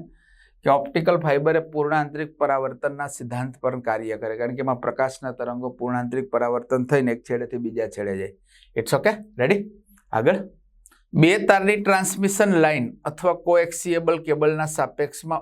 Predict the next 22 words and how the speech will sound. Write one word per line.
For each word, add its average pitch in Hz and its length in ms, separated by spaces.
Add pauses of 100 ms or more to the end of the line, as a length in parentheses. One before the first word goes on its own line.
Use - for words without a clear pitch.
(120)
ઓપ્ટિકલ 196 540
ફાઇબર 170 360
કોમ્યુનિકેશનના 156 840
ફાયદા 123 440
શું? 101 240
કારણ 131 180
કે 143 80
બે 143 180
તારવાળી 151 420
લાઇન 147 240
હોય 147 120
કે 147 120
કોએક્સિયેબલ 139 760
કેબલ 131 280
હોય, 113 100
એક 117 160
તો 143 60
એની 143 120
બેન્ડવિડ્થ, 143 520 (600)
અ, 135 220
થોડીક, 143 380
અ, 135 280